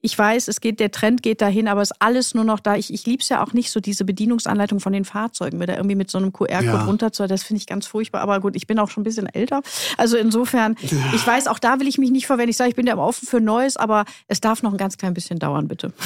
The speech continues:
Speaker 2: Ich bin
Speaker 1: <laughs>
Speaker 2: auch wirklich, ich habe lange gebraucht, um von dieser Buchempfehlung wegzukommen. Äh, aber ich bin da angekommen.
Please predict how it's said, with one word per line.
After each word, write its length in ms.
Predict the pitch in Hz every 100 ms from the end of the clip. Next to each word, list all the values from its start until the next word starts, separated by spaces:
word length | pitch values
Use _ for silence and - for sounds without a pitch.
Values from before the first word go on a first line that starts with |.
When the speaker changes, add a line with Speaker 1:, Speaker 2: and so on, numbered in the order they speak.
| -
Speaker 2:
Ich 160 | -
bin 140 | - 220
Speaker 1:
<laughs> 20 |
Speaker 2:
auch 320 | - 202 247
wirklich, 560 | 175 196 185 170 - - _ _ _ _ _ _ _ _ _ _ _ _ _ -
ich 100 | -
habe 140 | 170
lange 200 | 156 151
gebraucht, 440 | 127 120 120 113 -
um 120 | 131
von 200 | 110 131
dieser 460 | 123 123 120 117 117
Buchempfehlung 720 | 117 175 202 139 147 139 127
wegzukommen. 760 | 120 131 - 165 160 175 208 - _ _ _ _ _ _ _ -
Äh, 40 |
aber 340 | 147 - 143 139
ich 100 | 113
bin 180 | 147
da 160 | 165 175
angekommen. 640 | - 170 175 - 180 208